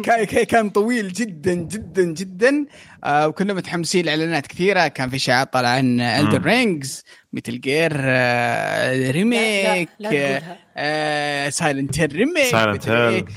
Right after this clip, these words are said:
Speaker 1: يا أخي،
Speaker 4: آه.
Speaker 1: آه، إلى، إلى حد إن جيف كيلي قال إنه جرب، آه، شو اسمه، Elden Ring، وإنه مدري إيش. قلنا: "بس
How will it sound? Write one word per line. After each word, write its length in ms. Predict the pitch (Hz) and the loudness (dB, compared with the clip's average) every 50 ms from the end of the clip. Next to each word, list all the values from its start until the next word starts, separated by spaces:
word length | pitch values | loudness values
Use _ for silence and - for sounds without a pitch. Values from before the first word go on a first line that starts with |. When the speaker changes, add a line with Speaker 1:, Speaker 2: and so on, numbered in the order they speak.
| - - - | -16 -12 -4
Speaker 1:
يا 100 | - 165 | -2 0
أخي، 280 | 185 - - 196 196 196 | 0 0 0 0 0 0
Speaker 4:
آه. 220 | 190 185 185 185 - | -2 -4 -6 -8 -4
Speaker 1:
آه، 400 | 175 170 165 165 165 165 165 160 | 0 0 2 2 2 2 2 2
إلى، 300 | 170 170 160 165 160 160 | 0 0 2 2 2 2
إلى 100 | 156 160 | 2 2
حد 300 | 160 - 220 233 214 180 - - | 0 0 0 -2 -2 -4 -6 -6
إن 320 | 165 160 151 143 143 139 - - _ _ _ _ _ _ 170 | -6 -4 -4 -4 -6 -8 -10 -14 _ _ _ _ _ _ -6
جيف 280 | 175 160 208 208 - | -2 -2 -2 -2 -2
كيلي 240 | - - 226 226 190 | -2 0 2 2 2
قال 200 | 160 180 185 196 | 2 2 2 2
إنه 280 | 190 180 175 160 143 131 - - | 2 0 0 0 -2 -2 -2 -2
جرب، 480 | 190 240 262 247 220 196 156 139 147 | 0 0 2 2 2 0 0 -2 -6
آه، 360 | 160 175 180 185 180 175 165 | -8 -4 -2 -2 -2 -2 -2
شو 100 | 156 160 | -2 -4
اسمه، 340 | 208 180 - 170 156 170 175 | -4 -4 -4 -4 -2 -2 -2
Elden 200 | 175 165 170 156 | 0 0 0 2
Ring، 320 | 165 226 262 262 226 180 175 | 4 2 2 2 0 -2 -2
وإنه 220 | 175 165 160 160 | -2 -2 -2 -2
مدري 300 | 156 156 151 151 160 160 | -4 -4 -4 -4 -4 0
إيش. 200 | 220 254 240 196 | 2 2 2 2
قلنا: 180 | 202 220 202 202 | 0 -2 0 0
"بس 320 | 233 233 - - - - | 0 0 0 -4 -10 -14